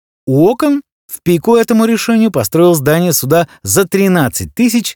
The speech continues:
шестьсот тридцать пять долларов. Как только это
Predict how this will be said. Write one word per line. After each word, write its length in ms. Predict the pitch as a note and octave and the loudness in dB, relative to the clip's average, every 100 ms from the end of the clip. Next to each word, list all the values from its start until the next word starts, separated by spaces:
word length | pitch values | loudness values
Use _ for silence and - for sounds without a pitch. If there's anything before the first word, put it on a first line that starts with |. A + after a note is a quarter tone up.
| _ | _
шестьсот 580 | - - C3+ - F#3+ G#3+ | -10 -4 -2 0 0 0
тридцать 460 | - D#3 F3 E3+ - | -2 -2 -2 -8 -2
пять 260 | A#2 G#2 | -2 -2
долларов. 500 | G2 D#2+ C#2 B1 - _ _ _ _ _ _ _ | -6 -8 -10 -14 -18 _ _ _ _ _ _ _
Как 180 | G#3 - | -4 -2
только 340 | A#3+ G#3+ A3 - | -2 -2 -4 -2
это 260 | E3 D3 | -4 -2